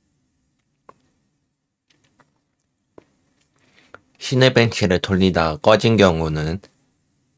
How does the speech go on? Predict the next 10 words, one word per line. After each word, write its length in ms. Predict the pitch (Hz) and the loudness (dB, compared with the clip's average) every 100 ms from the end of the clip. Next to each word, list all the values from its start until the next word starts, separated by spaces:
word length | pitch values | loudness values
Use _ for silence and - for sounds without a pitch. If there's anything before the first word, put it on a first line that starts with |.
| _ _ _ | _ _ _
다시 460 | - 90 - 87 85 | -8 -6 -4 -4 -4
전압값을 1160 | - 104 110 98 95 90 - - 80 80 80 95 _ _ | -2 2 2 2 0 0 -4 -4 -4 -2 -6 -8 _ _
높여주면 640 | - - - 113 92 87 76 | -4 -2 0 0 0 -2 -2
됩니다. 520 | 73 73 71 80 78 _ _ _ _ _ _ _ _ _ _ _ _ _ _ _ _ - | -4 -6 -8 -10 -14 _ _ _ _ _ _ _ _ _ _ _ _ _ _ _ _ -2
시네벤치도 560 | 131 117 107 101 - 82 | 0 2 2 0 -4 -6
통과했으면 920 | - 110 110 104 104 92 85 80 78 | -4 0 2 2 0 -2 -2 -2 -4
이제 380 | 73 - 76 | -6 -6 -8
오버가 560 | 78 85 85 90 82 78 | -4 -2 0 0 0 0
완료된 580 | 78 85 87 85 80 78 | 0 0 0 -2 -4 -6
것인데, 640 | 78 - 76 73 85 78 | -6 -6 -8 -4 -4 -6